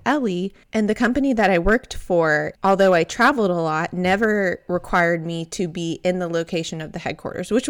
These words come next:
felt very ahead of its time. That was way before work from home was a thing. In fact, at the time when I did work from home, because we moved for Christopher's job, I was the only one at my company that did work from home. So it was just super cool to be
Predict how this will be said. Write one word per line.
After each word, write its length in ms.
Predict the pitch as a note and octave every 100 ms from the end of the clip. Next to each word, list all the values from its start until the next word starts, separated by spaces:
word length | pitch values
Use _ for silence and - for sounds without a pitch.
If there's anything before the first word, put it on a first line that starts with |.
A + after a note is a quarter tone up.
| -
felt 320 | - G4 A3+
very 320 | F#3+ F3+ E3+ -
ahead 260 | - D#3
of 100 | E3+
its 200 | - -
time. 540 | - D#3 - - D#3+ -
That 220 | F3 F3+
was 160 | F#3 F3
way 240 | F#3 G#3
before 340 | G3 - F3 D#3
work 240 | - -
from 200 | - E3
home 220 | E3+ D#3+
was 140 | D#3 D#3+
a 80 |
thing. 420 | D#3 E3 D3+ D#3 - -
In 100 | G3
fact, 320 | F#3+ F#3+ -
at 80 | -
the 80 | E3+
time 380 | - F#3 F#3+
when 140 | F3+ E3+
I 220 | E3+ F3
did 280 | E3 F#3 G3+
work 260 | E3 -
from 160 | - E3+
home, 240 | E3+ D#3+
because 300 | E3 - E3+
we 80 | E3+
moved 200 | D#3+ D#3
for 120 | -
Christopher's 420 | D#3+ E3+ - D#3+ D#3
job, 220 | D3+ E3
I 60 |
was 100 | D#3+
the 80 | -
only 180 | F3 F#3
one 140 | F3+
at 80 | E3
my 80 | E3
company 320 | - D3+ D#3+ D3
that 260 | F#3+ F3+ D#3
did 240 | A#3+ B3
work 200 | D#3+ -
from 200 | - C#3+
home. 320 | E3 D#3+ D#3 F3 -
So 160 | B3
it 40 | A#3
was 120 | A3
just 160 | B3+
super 420 | - - B3+ B3 B3
cool 240 | - F#3+
to 140 | E3+ D#3
be 600 | E3+ F3 E3+ D#3+ D#3+